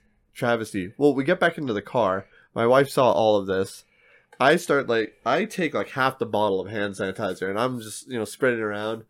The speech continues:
And my wife has spray hand sanitizer and starts spraying my arm <laughs> and my entire side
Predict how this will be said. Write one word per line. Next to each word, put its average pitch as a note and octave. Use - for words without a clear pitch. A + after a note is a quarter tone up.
And B2
my A#2+
wife C#3+
has A2+
spray C#3+
hand G#2+
sanitizer G2
and B2+
starts C3
spraying B2+
my A2
arm G#2+
<laughs> -
and B2+
my B2
entire A#2+
side G2+